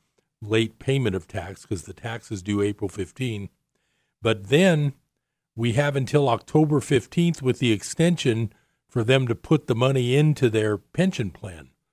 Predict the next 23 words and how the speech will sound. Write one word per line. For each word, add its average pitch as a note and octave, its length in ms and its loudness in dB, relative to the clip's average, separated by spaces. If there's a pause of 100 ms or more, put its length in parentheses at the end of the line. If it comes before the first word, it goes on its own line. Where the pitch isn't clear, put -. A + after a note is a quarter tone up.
(220)
It's A2+ 280 -6
really D3+ 260 6
one C3 220 2
of A2 60 -4
the G2+ 60 2
best, B2+ 580 -4 (580)
it's A#2 160 -4
one E3+ 80 4
of D#3 80 2
the B2+ 40 2
biggest C#3 400 0
reasons B2 540 0
why B2+ 320 -2
people A#2+ 420 -4
should G#2 320 -6
think C3 280 -4
about A2+ 260 0
extensions. G2 720 -6 (880)
A F#2+ 140 -20
lot A2 180 2
of A2 100 -2
people A2+ 320 -2
are, G2+ 200 -2